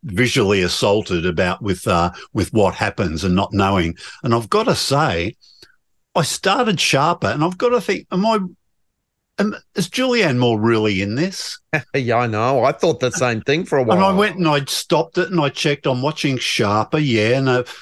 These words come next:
Speaker 1: and I've gone and checked. Yeah, Julianne Moore's listed in the cast. Okay,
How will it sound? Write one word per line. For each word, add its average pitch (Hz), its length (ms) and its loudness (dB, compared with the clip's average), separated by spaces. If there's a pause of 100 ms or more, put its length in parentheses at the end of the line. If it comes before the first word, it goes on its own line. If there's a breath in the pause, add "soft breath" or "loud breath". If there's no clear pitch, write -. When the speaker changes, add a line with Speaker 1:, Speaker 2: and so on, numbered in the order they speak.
(140)
Speaker 1:
and 120 100 2
I've - 140 -2
gone 131 240 4
and 113 100 2
checked. 135 360 -2
Yeah, 123 120 2
Julianne 123 640 2
Moore's 107 380 2
listed 107 400 -2
in 104 140 0
the 92 100 0
cast. 104 540 0
Okay, 170 500 0